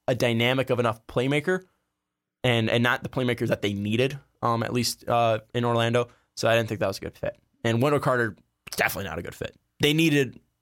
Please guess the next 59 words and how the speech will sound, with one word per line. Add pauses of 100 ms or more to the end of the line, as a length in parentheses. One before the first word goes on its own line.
(100)
they
needed
a
guy
that
was
gonna
be
a
star. (160)
I've
consistently
said
that. (220)
They
need
a
star. (360)
Um,
they
went
with
Jonathan
Isaac
last
year. (340)
I
don't
think
he's
gonna
be
a
star. (260)
I
think
he
can
be
a
starter, (260)
um,
especially,
you
know,
depending
on
his
health. (380)
Um, (100)
but
they
went
and
got (260)
the
best
player
available.